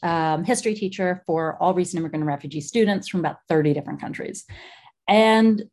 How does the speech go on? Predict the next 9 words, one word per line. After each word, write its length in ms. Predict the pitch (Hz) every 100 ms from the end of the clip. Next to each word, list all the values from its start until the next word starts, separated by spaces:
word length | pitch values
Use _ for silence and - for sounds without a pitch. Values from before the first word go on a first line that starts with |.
| -
they 540 | 185 240 233 240 240
are 400 | - 196 202 202
absolutely 460 | 175 196 202 202 196
amazing 540 | 185 170 165 156 151
young 200 | 139 151
people. 480 | 151 151 151 - - -
And 180 | 190
it's 180 | 202 196
really 500 | 240 294 370 339 294